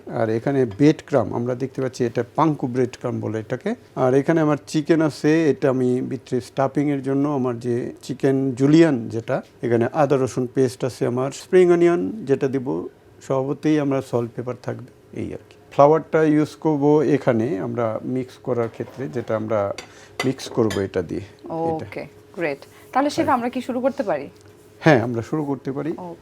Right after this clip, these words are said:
Speaker 2: প্রথমে কি করতে হবে এটা বানাতে?
Speaker 1: আমরা প্রথম যেটা করব এখানে আমরা
Speaker 2: এটা কি আমরা all purpose flour নিয়েছি?
Speaker 1: all purpose flour।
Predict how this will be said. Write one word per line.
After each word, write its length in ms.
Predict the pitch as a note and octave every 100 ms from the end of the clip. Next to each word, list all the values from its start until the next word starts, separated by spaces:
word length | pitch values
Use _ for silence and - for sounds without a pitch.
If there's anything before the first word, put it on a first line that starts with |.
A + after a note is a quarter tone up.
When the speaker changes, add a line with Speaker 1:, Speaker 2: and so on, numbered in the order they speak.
| -
Speaker 2:
প্রথমে 340 | B3+ C#4 D4
কি 160 | D4 D4+
করতে 300 | C4 A#3+ C4
হবে 240 | C4+ C#4
এটা 140 | B3 A#3+
বানাতে? 380 | A#3 A#3 D4+ G4+
Speaker 1:
আমরা 460 | C#3+ C#3+ C#3+ D3 D3 -
প্রথম 360 | D3+ D3+ D3
যেটা 260 | C#3 D3 D3+
করব 440 | - C#3+ C3+ C#3
এখানে 460 | B2+ A2+ C3 C3 A#2+
আমরা 520 | A2 A2 A#2 G#2+ - - - - - - - - - - - - -
Speaker 2:
এটা 140 | B3 C#4
কি 100 | D4+
আমরা 140 | D4
all 360 | - G3 G#3 A#3 A3+
purpose 380 | G#3+ G#3+ A3 - -
flour 280 | A3 G3+ A3+
নিয়েছি? 220 | A#3+ E3+
Speaker 1:
all 200 | E3+ E3 C#3+
purpose 320 | B2+ A#2 A2+ - -
flour। 280 | G2+ D#2